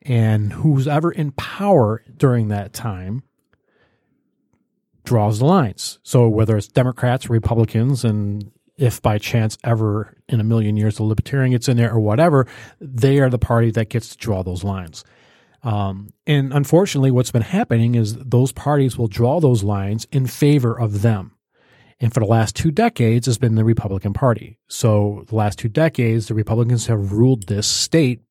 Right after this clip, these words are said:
because they've been able to draw these lines. Um, so instead of drawing it to where it's somewhat fair, meaning there's an equal amount of Democrats and Republicans in this district, in this district, district, as opposed to the opposite type of thing,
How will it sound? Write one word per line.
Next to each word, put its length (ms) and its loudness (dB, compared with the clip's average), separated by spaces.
because 400 0
they've 140 2
been 160 -4
able 260 0
to 100 0
draw 240 0
these 220 -4
lines. 460 -6
Um, 200 -2
so 200 0
instead 280 0
of 400 0
drawing 400 4
it 140 -2
to 100 -2
where 160 2
it's 140 -4
somewhat 560 -2
fair, 720 -2
meaning 300 0
there's 420 -2
an 180 -6
equal 300 2
amount 280 2
of 200 0
Democrats 400 2
and 100 -4
Republicans 400 0
in 80 0
this 180 2
district, 600 -6
in 280 0
this 160 2
district, 380 -4
district, 440 -2
as 100 -2
opposed 420 -2
to 80 -4
the 80 -4
opposite 320 -4
type 160 -14
of 60 -12
thing, 180 -12